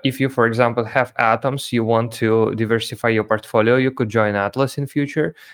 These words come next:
and, uh, swap some atom tokens to, uh, gold from Atlas and then hold it.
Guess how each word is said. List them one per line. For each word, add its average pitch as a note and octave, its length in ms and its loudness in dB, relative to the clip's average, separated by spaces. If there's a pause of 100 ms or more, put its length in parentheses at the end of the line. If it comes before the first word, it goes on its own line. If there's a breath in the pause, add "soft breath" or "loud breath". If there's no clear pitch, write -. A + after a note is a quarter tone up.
(120)
and, A#2 320 -2
uh, A2+ 240 6
swap A2+ 340 -2
some A2 380 -4
atom A#2 380 -2
tokens A2+ 540 -4
to, G#2+ 440 4 (300 loud breath)
uh, G2+ 560 2
gold C3 580 2 (400)
from C3 440 0
Atlas B2+ 800 -2
and A2+ 520 -2
then A2+ 440 0
hold A#2+ 320 0
it. C#3+ 200 0